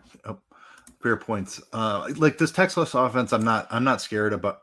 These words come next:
of. They, they strike out plenty. Um, even their power guys like,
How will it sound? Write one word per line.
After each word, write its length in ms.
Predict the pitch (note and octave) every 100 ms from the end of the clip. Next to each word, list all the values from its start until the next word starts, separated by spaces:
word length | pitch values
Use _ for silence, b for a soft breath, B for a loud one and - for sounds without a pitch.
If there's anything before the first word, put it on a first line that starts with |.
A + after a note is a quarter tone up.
| _
of. 360 | G2+ G#2+ G#2 - -
They, 160 | A2
they 220 | G2 A2+
strike 320 | G#2+ A#2+ C3 B2
out 200 | G#2+ -
plenty. 480 | G#2+ G2 G2+ F#2+ _ _ -
Um, 400 | F#2 F#2 F#2 F#2+
even 240 | A#2+ B2 B2
their 100 | G#2
power 340 | - A2 A2+
guys 300 | G#2 G2+ F#2+
like, 140 | G#2+